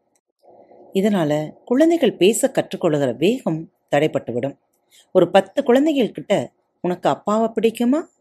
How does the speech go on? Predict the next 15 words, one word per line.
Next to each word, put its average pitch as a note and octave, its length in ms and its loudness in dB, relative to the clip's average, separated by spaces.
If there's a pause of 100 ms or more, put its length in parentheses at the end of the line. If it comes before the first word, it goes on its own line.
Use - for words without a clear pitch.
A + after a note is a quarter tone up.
அம்மாவை C#4 360 2
பிடிக்குமா?" B3+ 600 0 (500)
அப்படின்னு C#3+ 260 -4
கேட்டா, C3+ 500 -4 (500)
பாதி A3 480 0
குழந்தைகளுக்கு F3 640 0
மேல C3 360 -2 (440)
அம்மாவை A#3+ 440 0
பிடிக்கும்னு D#3 480 -2
தான் C#3+ 160 -4
சொல்லுவாங்க. B2 600 -6 (720)
அப்பா E3+ 300 0
என்ன G3 300 2
பாவம் E3+ 300 0
பண்ணினார்? E3+ 480 -2